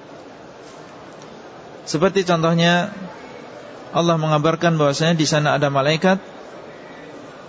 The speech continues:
yang bertugas untuk mencabut nyawa. Allah mengatakan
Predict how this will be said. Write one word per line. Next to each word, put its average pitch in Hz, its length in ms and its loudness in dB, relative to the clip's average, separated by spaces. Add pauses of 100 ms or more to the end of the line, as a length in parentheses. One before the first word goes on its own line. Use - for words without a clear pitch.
(180)
yang 156 240 2
bertugas 160 480 4
untuk 156 320 2
mencabut 156 560 2
nyawa. 127 400 4 (2250)
Allah 160 160 4
mengatakan 156 720 2